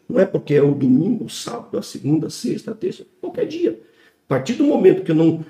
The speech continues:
que eu quebrei o princípio da confiança em Deus, ah, eu não posso deixar de fazer qualquer outra coisa aqui, porque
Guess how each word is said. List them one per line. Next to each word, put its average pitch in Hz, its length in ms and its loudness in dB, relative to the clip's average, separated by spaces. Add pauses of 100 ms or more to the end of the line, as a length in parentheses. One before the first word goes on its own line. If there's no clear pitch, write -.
(160)
que - 120 -6
eu 147 60 -4
quebrei 156 500 2
o - 20 -8
princípio 151 400 -8
da - 100 -4
confiança 202 680 -2
em - 40 -6
Deus, - 360 -10 (240)
ah, 165 160 6
eu 165 80 8
não 180 100 6
posso - 380 -2
deixar - 320 -2
de - 100 -8
fazer 143 280 -2
qualquer 147 300 -2
outra 214 280 2
coisa 202 520 0 (200)
aqui, - 300 -4
porque - 440 -6